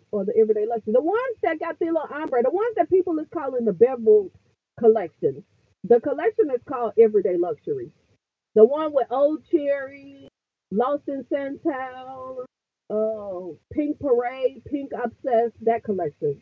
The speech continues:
is called Everyday Lux-, Luxury. But if you have this one, put in the comments, what does it smell like? Is it super sugary? Is it super sweet? Is it like a overripe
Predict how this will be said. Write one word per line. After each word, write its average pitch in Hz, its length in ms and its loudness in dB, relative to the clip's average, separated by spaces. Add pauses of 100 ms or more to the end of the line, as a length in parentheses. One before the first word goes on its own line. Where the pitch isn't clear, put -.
is 185 140 2
called 208 280 -4
Everyday 185 340 2
Lux-, 170 340 -6
Luxury. 175 500 -4 (1300)
But 269 280 2
if 302 140 0
you 415 200 12 (420)
have 370 240 -4
this 370 320 -4
one, 392 340 0 (340)
put 427 260 4
in 508 180 0
the 427 180 -6
comments, 349 460 -4
what 320 220 2
does 427 160 4
it 339 200 -4
smell 320 320 -2
like? 349 300 -6
Is 285 160 -6
it 285 140 -10 (100)
super 339 340 2
sugary? 330 520 -2
Is 262 180 -4
it 262 180 -6
super 320 300 0 (100)
sweet? 339 320 2 (340)
Is 285 160 0
it 311 200 2
like 294 260 0
a 247 240 0
overripe 269 1040 4